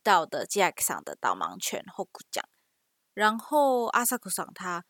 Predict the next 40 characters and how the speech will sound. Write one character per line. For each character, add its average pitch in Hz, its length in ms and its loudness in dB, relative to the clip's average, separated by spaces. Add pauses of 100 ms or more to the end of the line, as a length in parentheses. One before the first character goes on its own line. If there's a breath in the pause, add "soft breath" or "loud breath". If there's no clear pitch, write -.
(120)
非 240 380 4
常 175 260 -6
非 196 240 -2
常 180 240 -8
喜 - 240 -2
欢 139 400 -10
印 196 160 -10
度 180 160 -4
咖 147 260 -2
喱， - 140 -14 (400)
他 233 140 2
会 262 80 2
固 285 180 -2
定 262 220 -2
参 208 260 -4
加 190 260 2
一 185 80 -2
些 185 360 -2
料 196 260 4
理 - 160 -12
教 160 240 0
室 175 240 0
的 107 160 -8
课 185 240 -4
程， - 320 -6 (300 soft breath)
有 190 180 2
空 220 340 -4
就 208 220 -2
会 196 300 0
去 190 340 -4
研 165 340 -6
究 175 360 -2
尝 151 280 -8
试 185 220 -6
制 175 260 -8
作 151 480 -4
印 202 140 -8
度 175 140 -6
咖 143 240 -6
喱。 - 100 -18